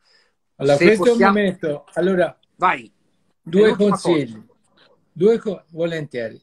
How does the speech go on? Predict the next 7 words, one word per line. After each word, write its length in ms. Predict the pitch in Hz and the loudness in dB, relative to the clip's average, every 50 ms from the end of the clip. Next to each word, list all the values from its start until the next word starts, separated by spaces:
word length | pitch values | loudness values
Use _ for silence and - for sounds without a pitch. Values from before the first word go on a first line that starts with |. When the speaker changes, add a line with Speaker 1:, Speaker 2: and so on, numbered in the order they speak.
| _ | _
Speaker 1:
Due 260 | _ 151 180 196 190 | _ -4 -2 -2 -2
consigli. 640 | - 185 175 - - - 147 127 117 110 117 131 _ _ _ - | -2 -6 -8 -8 -10 -12 -12 -12 -12 -14 -18 -20 _ _ _ -10
Il 220 | 165 147 151 147 | -6 -6 -6 -6
primo 640 | - - 190 220 226 220 220 220 214 214 202 - _ _ _ - | -2 0 2 2 4 4 2 2 0 -2 -4 -8 _ _ _ -10
riguarda 420 | 165 147 147 165 160 151 151 156 | -6 -2 2 2 2 2 2 0
la 100 | 151 147 | -2 -2
salute 760 | 147 - 156 147 147 151 151 143 - - 156 143 147 151 _ | -6 -6 -8 -8 -6 -6 -6 -6 -6 -6 -6 -6 -6 -8 _